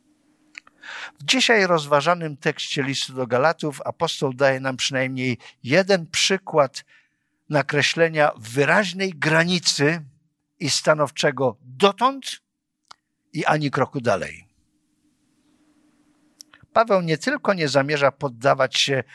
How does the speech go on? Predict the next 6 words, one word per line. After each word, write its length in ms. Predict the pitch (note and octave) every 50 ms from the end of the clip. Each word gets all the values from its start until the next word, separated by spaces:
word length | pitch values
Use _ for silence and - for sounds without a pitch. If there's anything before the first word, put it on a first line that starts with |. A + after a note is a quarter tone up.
| - - - - -
agresywnej 800 | - C#3 C3+ C3+ C#3 B2+ - - - E3+ D3 C#3+ D3 C#3 C3+
propagandzie 880 | C3 _ - - D3 B2+ - C#3 C3 B2 C3 C3+ C3+ C3 B2 B2 C3 A#2+
wrogów 540 | A#2 A2+ A#2 C3 C#3 C3 B2+ B2 B2+ A2+ - C3+
Ewangelii, 800 | C3 A2+ A#2 A2 A2 G#2 G#2 A2 G#2 G#2+ G#2+ A#2 D3 F3 E3+ - _ _ _ _ _ _ _ - - - - - - -
ale 240 | - C3+ C3+ C3+ C3
także 500 | - - E3+ D#3+ C#3 C#3 D#3 D3+ C#3+